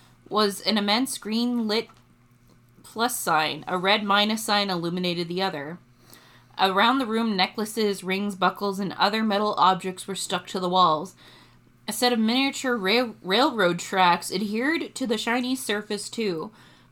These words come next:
When Tookie got closer, she realized they were orthodontic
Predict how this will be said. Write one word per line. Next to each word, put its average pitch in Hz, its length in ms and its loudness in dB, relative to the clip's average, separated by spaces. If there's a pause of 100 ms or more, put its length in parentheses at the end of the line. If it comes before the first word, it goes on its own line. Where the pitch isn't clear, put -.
(100)
When 202 160 -2
Tookie 262 320 -2
got 233 200 2
closer, 240 480 0
she 202 200 -4
realized 220 520 0
they 196 100 0
were 185 340 -2
orthodontic 202 1000 -2